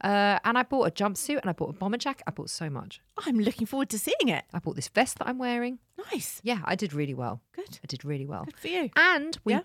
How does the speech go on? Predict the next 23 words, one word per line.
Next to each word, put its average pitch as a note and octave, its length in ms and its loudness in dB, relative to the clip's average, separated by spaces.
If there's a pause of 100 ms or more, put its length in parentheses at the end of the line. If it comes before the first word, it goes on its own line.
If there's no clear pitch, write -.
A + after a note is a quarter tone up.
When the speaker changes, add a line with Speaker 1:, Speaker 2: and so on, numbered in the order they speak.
Speaker 1:
binge C#4 420 0
watched - 560 -6 (460)
Anatomy E3 400 -4
of D3+ 80 -8
a D#3 40 -10
Scandal. C#3+ 460 -8 (160)
Speaker 2:
And C4 500 4 (380)
such - 380 -8
crap. - 440 -12 (680)
Watchable C#4 480 2
crap. - 400 -2 (1600)
Speaker 1:
Are A#3 40 -2
you A3 140 4
asking B3 300 0
me C#4+ 120 4
or F4 40 2
are E4+ 60 4
you C#4 100 2
telling D#3+ 320 4
me? B2+ 180 -2
Speaker 2:
I'm E4+ 140 0
telling E3+ 400 -2
you. C3 180 -8